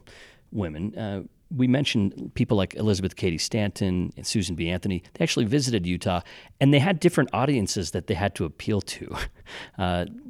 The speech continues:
they didn't just have one place to go and speak. Nylan, talk about some of these visits. Very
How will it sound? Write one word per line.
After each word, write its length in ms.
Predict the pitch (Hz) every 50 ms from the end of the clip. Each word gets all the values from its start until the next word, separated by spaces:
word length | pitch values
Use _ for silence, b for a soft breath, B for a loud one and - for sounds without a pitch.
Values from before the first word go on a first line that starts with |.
| 247 294 _ -
they 160 | 160 - 120
didn't 160 | 117 139 131 127
just 140 | 117 107
have 140 | - 104 95
one 180 | 95 107 110 101
place 220 | - 113 98 - -
to 60 | -
go 120 | 101 104
and 100 | 101 90
speak. 280 | - - - 90 - -
Nylan, 600 | 135 123 123 127 120 123 - - - - - - -
talk 240 | - - 156 170 -
about 220 | 175 156 147 127 113
some 200 | - - 123 117
of 80 | 101
these 200 | 92 95 87 80
visits. 380 | - 107 101 85 80 78 - -
Very 420 | - 113 135 131 127 104 92 -